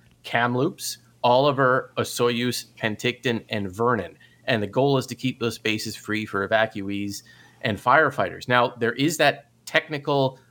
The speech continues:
loophole here, which is Airbnbs, which are not covered under the law. The premier admitted this yesterday, but he said, "Listen, he hopes people still follow this rule. Airbnb owners, he hopes they offer refunds. He hopes they'll pull their listings.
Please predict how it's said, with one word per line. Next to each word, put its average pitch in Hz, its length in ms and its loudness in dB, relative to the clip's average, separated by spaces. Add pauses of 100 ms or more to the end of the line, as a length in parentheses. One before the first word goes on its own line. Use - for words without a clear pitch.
(100)
loophole 123 480 0
here, 101 300 -4
which 104 180 -2
is 107 140 -4
Airbnbs, 117 1080 -2
which 95 120 -10
are 101 80 -2
not 113 260 0
covered 139 340 0
under 113 200 0
the 107 80 0
law. 95 400 0 (340)
The 98 80 -10
premier 135 400 2
admitted 120 320 0
this 113 220 -2
yesterday, 113 400 0
but 104 120 -2
he 104 80 -4
said, 107 220 -2
"Listen, 110 300 -6
he 101 100 -6
hopes 131 300 -2
people 127 320 -4
still 117 220 -2
follow 120 380 2
this 104 220 -4
rule. 127 540 0 (400)
Airbnb 117 520 0
owners, 117 340 0
he 101 80 -6
hopes 117 260 -4
they 101 80 2
offer 107 320 0
refunds. 127 720 -2 (300)
He 98 100 -6
hopes 113 220 -2
they'll 104 140 0
pull 117 240 0
their 98 160 0
listings. 131 720 -4